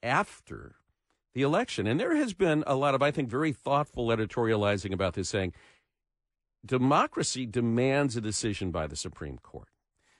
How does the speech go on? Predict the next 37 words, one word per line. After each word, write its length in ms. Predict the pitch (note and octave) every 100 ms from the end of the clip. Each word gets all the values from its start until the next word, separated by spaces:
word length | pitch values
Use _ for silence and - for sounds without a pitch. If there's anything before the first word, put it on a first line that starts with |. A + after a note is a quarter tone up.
| _
Because 500 | A#2+ - C3+ C3+ B2+
if 200 | B2+ -
you 180 | A#2 F3+
want 280 | G3 F3 F3+
to 100 | E3+
have 280 | B2+ B2 B2+
an 60 |
informed 460 | A#2 G2+ B2 C3 C#3
electorate 480 | B2 F#2+ - B2+ -
before 480 | - - A2 G#2+
a 60 | F#2
highly 360 | E2+ G#2+ B2 C#3+
consequential 720 | B2+ A#2+ - - G#2+ G2+ F#2+
presidential 720 | - F#2+ F2 E2+ D#2+ - D2
election, 440 | C2+ C2+ - A#3+ - _ _ _
they 80 | D#4
need 160 | E4
all 140 | A#3+ A#3+
the 100 | F#3
facts 400 | - - - -
in 100 | G#2
these 180 | F#2+ -
cases, 380 | F#2+ E2+ G#2+ - - _
spe-, 300 | - - -
specifically 720 | - - E4+ - G#3+ G3+ F#3+
the, 240 | D#3 D3+ D3+
the 120 | D3+
Mar-a-Lago 560 | C#3+ C#3 C3+ B2+ B2+
case 380 | A#2+ - A#2 A2+
with 80 | A2+
the 40 | -
classified 600 | G#2 G2+ - F2+ F#2+ D#2+
documents 500 | D2 D2 E2+ G#2+ - - _ -
and 320 | F#3 C#3+ D#3
whether 200 | B2 D3
or 40 |
not 240 | B2+ B2